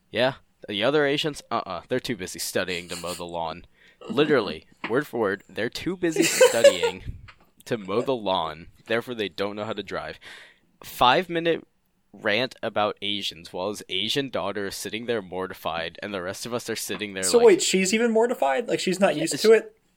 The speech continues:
Speaker 1: No, it was like, what the hell? This dude's just going on a racist rant about Asians with his Asian daughter to a bunch of her white friends.
Speaker 2: Oh, man.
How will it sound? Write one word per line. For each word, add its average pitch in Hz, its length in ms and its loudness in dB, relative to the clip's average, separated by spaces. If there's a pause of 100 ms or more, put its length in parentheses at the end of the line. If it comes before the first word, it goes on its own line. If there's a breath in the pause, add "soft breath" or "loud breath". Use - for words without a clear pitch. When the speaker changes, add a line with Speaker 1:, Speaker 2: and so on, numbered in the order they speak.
(180)
Speaker 1:
No, 156 340 6
it 147 80 8
was 185 140 2
like, 196 160 0
what - 160 -4
the 208 100 6
hell? 123 200 2
This 143 180 -6
dude's 160 180 0
just 170 140 -6
going 156 180 -4
on 151 120 -4
a 123 60 -2
racist 101 480 -4
rant 120 240 0
about 107 300 -2
Asians 95 640 -6 (400 loud breath)
with 123 80 -6
his 139 200 2
Asian 143 400 4
daughter 104 440 0
to 131 160 2
a 113 40 2
bunch 127 220 0
of 156 200 0 (100)
her 127 160 0
white 104 280 -4
friends. 104 640 -8 (1800 loud breath)
Speaker 2:
Oh, 139 360 -10
man. 190 400 -14